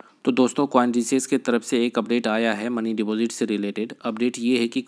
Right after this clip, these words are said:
Coin D C X का जो अकाउंट था पुराना वाला, जो कि आप स्क्रीन में देख सकते हो, उसमें पैसे जमा नहीं करें, नहीं तो आपका पैसा फंस जाएगा। अगर आप रेगुलर डिपॉजिट करते हो तो अपने बैंक के बेनिफिशियरी से इसे रिमूव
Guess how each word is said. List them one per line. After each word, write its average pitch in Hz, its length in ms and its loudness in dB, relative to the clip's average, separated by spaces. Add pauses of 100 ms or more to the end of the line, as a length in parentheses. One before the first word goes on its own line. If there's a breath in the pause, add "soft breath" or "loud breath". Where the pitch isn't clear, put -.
Coin 110 200 -2
D 113 80 0
C 123 180 -4
X 123 80 -6
का 123 120 -2
जो 113 140 -2
अकाउंट 110 440 -2
था 117 80 0
पुराना 107 400 -2
वाला, 104 320 0 (360 soft breath)
जो 110 80 -2
कि 117 180 0
आप 117 180 0
स्क्रीन 117 300 -2
में 113 160 -2
देख 113 180 0
सकते 107 300 -4
हो, 107 240 -4 (100)
उसमें 120 260 -6
पैसे 107 300 -4
जमा 107 260 0
नहीं 110 220 -2
करें, 98 260 -4 (520 soft breath)
नहीं 117 180 -2
तो 123 120 0
आपका 110 280 0
पैसा 104 300 -2
फंस 101 260 -6
जाएगा। 101 320 -8 (440 soft breath)
अगर 117 180 2
आप 127 140 6
रेगुलर 120 340 4
डिपॉजिट 113 460 2
करते 110 320 0
हो 107 200 -2
तो 110 140 -2
अपने 107 260 -4
बैंक 107 300 -4
के 117 100 -2
बेनिफिशियरी 107 680 0
से 117 140 0
इसे 120 240 0
रिमूव 117 340 0